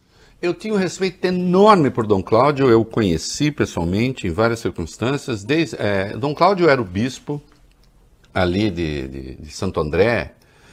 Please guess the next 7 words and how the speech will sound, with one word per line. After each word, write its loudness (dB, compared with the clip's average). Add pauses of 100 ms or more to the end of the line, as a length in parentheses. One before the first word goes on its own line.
(240)
é, -8 (100)
região, -4 (300)
à -4
época -6
do -6
movimento -6
sindical, 4